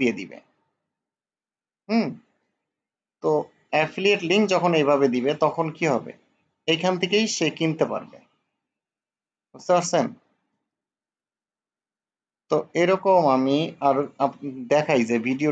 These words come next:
ডেসক্রিপশনের মধ্যেই এই যে দেখেন একটা পাইছি আমরা, আহ, এটা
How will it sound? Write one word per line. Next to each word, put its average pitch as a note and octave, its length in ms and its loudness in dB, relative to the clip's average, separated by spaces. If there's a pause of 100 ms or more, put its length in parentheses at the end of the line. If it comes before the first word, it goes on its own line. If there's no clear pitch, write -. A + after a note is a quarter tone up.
ডেসক্রিপশনের D#3 720 -2
মধ্যেই C#3+ 340 0 (840)
এই G3 180 4
যে D3 140 4
দেখেন A#2 200 -4 (100)
একটা D3 160 0 (100)
পাইছি D3 280 0 (100)
আমরা, D3+ 180 2 (720)
আহ, C3+ 200 4 (200)
এটা D3+ 220 2